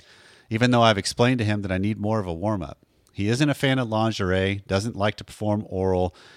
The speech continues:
and sex is usually only lasts fifteen minutes when we do have it,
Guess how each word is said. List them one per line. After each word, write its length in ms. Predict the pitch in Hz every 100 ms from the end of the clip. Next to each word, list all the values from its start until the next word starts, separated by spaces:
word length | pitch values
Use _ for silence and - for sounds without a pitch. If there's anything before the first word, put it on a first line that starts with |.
| -
and 100 | 208
sex 240 | - 120 -
is 120 | 107
usually 360 | 120 127 123 113
only 200 | 113 110
lasts 240 | 107 -
fifteen 420 | 127 - 127 120
minutes 300 | 104 101 -
when 140 | 98 98
we 100 | 95
do 180 | 101 92
have 280 | 98 87
it, 100 | 65